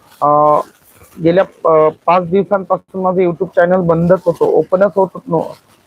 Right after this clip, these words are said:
ओपनच होत नव्हतं. कारण माझी जी ईमेल आयडी आहे, जे मी ईमेल आयडीचा पासवर्ड विसरलो होतो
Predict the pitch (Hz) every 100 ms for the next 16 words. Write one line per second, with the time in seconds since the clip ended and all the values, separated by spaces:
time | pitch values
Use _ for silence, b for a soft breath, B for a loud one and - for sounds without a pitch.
0 | - 156 190 196 208 190 170 170 156 151
1 | 160 170 165 160 165 190 185 165 180 180
2 | 180 185 180 170 143 165 - _ _ _
3 | _ _ _ 165 170 180 180 170 170 175
4 | 160 165 185 - 160 - 175 170 151 -
5 | 180 185 165 135 151 185